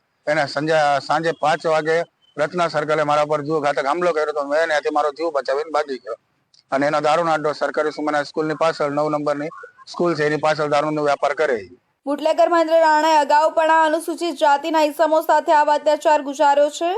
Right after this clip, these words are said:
Speaker 2: બુટલેગર મહેન્દ્ર રાણાએ સાઈઠ વર્ષની ઉંમરની બે આધેડ મહિલાઓના વાળ પકડી માર મારી કરી હતી. તેથી આ મહિલાઓએ પોતાની અને તેમના પરિવારની પોલીસ સુરક્ષા પૂરી પાડે તે માટેની માંગણી પણ કરવામાં આવી છે.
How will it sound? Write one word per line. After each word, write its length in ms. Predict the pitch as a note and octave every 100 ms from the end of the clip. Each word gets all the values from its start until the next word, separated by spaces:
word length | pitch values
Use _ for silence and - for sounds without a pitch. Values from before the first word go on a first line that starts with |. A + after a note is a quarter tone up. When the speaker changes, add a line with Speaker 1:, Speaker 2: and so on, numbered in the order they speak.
| G#4+
Speaker 2:
બુટલેગર 440 | D4 B3+ B3 C4
મહેન્દ્ર 260 | C4 B3+ B3
રાણાએ 500 | B3+ B3 B3+ C4 C#4
સાઈઠ 440 | - C4+ C#4+ D4
વર્ષની 340 | C#4+ C#4 C#4+ D4
ઉંમરની 440 | C4 C4+ C#4+ B3 - _ _ _
બે 80 | B3+
આધેડ 400 | C4 C4+ D4+ D#4+
મહિલાઓના 500 | D#4 D4 D4+ D4+ D4+
વાળ 260 | B3 B3+ D4+
પકડી 340 | D4 D4+ D4+
માર 260 | B3+ B3 C#4+
મારી 300 | C#4+ C#4 D4 - _ _ -
કરી 240 | C#4 C#4
હતી. 280 | B3 A#3+ - _ _ _ _
તેથી 180 | B3+ C#4
આ 140 | D#4 D#4
મહિલાઓએ 580 | D4+ D#4 D#4+ D#4 E4
પોતાની 600 | F4+ D#4+ C#4 D#4 D#4 D4+ F4
અને 240 | C#4 C#4
તેમના 260 | C#4+ C4+ C#4
પરિવારની 560 | C#4 C4+ C4 C#4 C#4+
પોલીસ 380 | C#4+ C4+ C#4+ D#4+
સુરક્ષા 440 | - C#4 C#4+ E4+ D4+
પૂરી 240 | D4 C4+
પાડે 320 | C#4+ C4+ B3+ C#4+
તે 160 | C#4+
માટેની 480 | C#4 C#4 C#4+ C4 C4+
માંગણી 420 | B3 A#3 C4 D4
પણ 220 | D4 D4
કરવામાં 460 | D4+ A#3 A3+ B3 A3+
આવી 160 | A3 A3+
છે. 200 | -